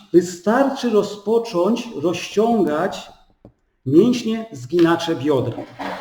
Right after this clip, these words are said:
Czyli jeśli mam tak,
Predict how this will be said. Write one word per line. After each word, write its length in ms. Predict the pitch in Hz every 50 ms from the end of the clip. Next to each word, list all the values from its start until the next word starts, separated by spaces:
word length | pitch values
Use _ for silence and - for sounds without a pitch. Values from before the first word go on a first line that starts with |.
| - - - - - - - - - - - - -
Czyli 680 | - - 220 247 254 254 214 214 240 262 254 - - - - - - - - - - - - _ _ _ _ _ -
jeśli 320 | - 160 - - 202 196
mam 260 | 185 180 320 - -
tak, 420 | - 180 190 214 - - - -